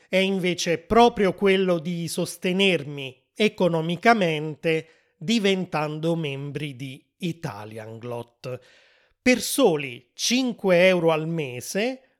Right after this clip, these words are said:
potrete ottenere la trascrizione con una lista di vocabolario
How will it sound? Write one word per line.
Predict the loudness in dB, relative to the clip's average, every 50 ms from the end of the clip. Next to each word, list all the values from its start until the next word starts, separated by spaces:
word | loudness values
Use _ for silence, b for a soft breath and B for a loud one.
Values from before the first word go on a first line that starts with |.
| _ _
potrete | 2 2 2 4 2 2 2 2 0
ottenere | -2 -2 0 0 0 0 2 2 0 2 0 -2 -2
la | -4 -6 -8 -8 -10 -12 _ -2
trascrizione | 0 2 2 2 0 -4 -8 -6 -6 -6 -6 -8 -8 -2 0 2 4 4 4 2 2 0 -2 -4 b b b b b b b b
con | _ 4 4 6 6
una | 6 4 6 4
lista | 4 4 0 -6 -6 -4 0 0 0
di | 0 -2 -8 -8
vocabolario | -4 -2 -2 -2 0 -2 -2 -2 -2 -4 -4 -4 -8 -10 -12 -14 -16 -14 -14 -14 -14 -14